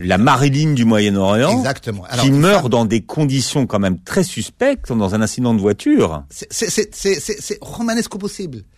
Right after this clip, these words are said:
Speaker 2: Elle était une femme, euh, très belle, courtisée par je ne sais combien de, de, de personnes. On dit même le roi, euh, de, à l'époque, et cetera. Euh, elle était libre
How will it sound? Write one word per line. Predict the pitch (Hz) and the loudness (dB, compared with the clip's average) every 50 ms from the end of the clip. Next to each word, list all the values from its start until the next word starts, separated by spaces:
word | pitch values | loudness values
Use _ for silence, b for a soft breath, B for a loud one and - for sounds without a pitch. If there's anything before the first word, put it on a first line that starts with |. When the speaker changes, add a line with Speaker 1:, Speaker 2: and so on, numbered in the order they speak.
| b b b b b b b - | b b b b b b b -6
Speaker 2:
Elle | 156 160 | -4 -4
était | 175 - - 175 170 147 - 151 | -4 -4 -2 -2 -2 -2 -2 -2
une | 143 131 135 131 | -2 -2 -2 -2
femme, | 117 - - 147 135 110 104 101 - - | -4 -4 -4 -4 -4 -4 -6 -8 -10 -14
euh, | 117 104 101 - 113 90 - _ | -14 -14 -14 -16 -18 -20 -20 _
très | - - - | -12 -12 -10
belle, | 92 85 135 - - 73 - - _ _ _ _ | -8 -8 -8 -8 -10 -12 -16 -20 _ _ _ _
courtisée | - - 180 - - - 160 135 110 143 135 | -6 -4 -4 -4 -4 -4 -4 -2 -2 -2 -2
par | - 110 92 95 | -4 -6 -10 -14
je | 85 104 | -14 -14
ne | 110 | -16
sais | 110 - 120 | -14 -16 -16
combien | - - 101 98 95 | -14 -14 -14 -14 -14
de, | 90 85 82 | -16 -18 -20
de, | 82 82 87 | -20 -20 -20
de | 82 _ _ - _ - | -20 _ _ -20 _ -18
personnes. | 92 90 - - 175 - 95 - - b b b b b b b - _ - | -18 -16 -14 -14 -12 -12 -12 -12 -14 b b b b b b b -20 _ -20
On | - | -16
dit | 92 117 110 | -12 -10 -6
même | 101 107 120 120 | -4 -2 0 0
le | 117 107 | 0 0
roi, | 95 - 92 98 104 113 131 131 110 | -2 -4 -8 -10 -8 -8 -8 -8 -10
euh, | 104 101 95 98 92 87 85 85 82 | -14 -16 -18 -18 -20 -20 -20 -20 -20
de, | 85 - | -20 -20
à | - - - - - - - - | -20 -20 -20 -20 -20 -20 -20 -20
l'époque, | - - - 127 135 147 147 143 - - | -20 -12 -4 -2 0 0 0 -2 -4 -8
et | 101 | -14
cetera. | - - - 98 95 107 131 - - b b b b b b b b b b b _ | -18 -18 -18 -18 -16 -16 -16 -16 -18 b b b b b b b b b b b _
Euh, | 135 135 127 - | 0 0 0 0
elle | 127 117 117 | 0 -2 -2
était | 113 117 - 123 107 | -2 -2 -2 -2 0
libre | 117 131 180 226 - 277 170 - - | 0 0 0 0 -2 -6 -10 -14 -18